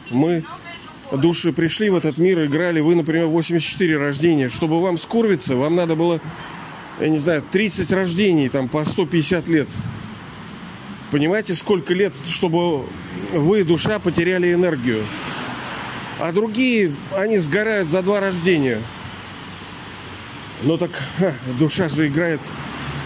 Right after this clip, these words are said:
Вот вы щас, э, идете, например, слушаете, смотрите, думаете, чувствуете, э, ну,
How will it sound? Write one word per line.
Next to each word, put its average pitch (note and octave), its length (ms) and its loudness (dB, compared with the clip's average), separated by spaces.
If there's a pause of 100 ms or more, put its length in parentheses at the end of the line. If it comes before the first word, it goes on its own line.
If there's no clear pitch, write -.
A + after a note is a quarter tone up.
(100)
Вот C#3 120 0 (300)
вы D#3+ 180 2
щас, - 500 0
э, C3 840 2
идете, D#3 360 2
например, C3+ 560 2
слушаете, D3 600 2
смотрите, D3+ 680 0 (640)
думаете, D#3 640 2
чувствуете, D#3+ 800 2 (540)
э, B2 240 0 (200)
ну, D#3 160 2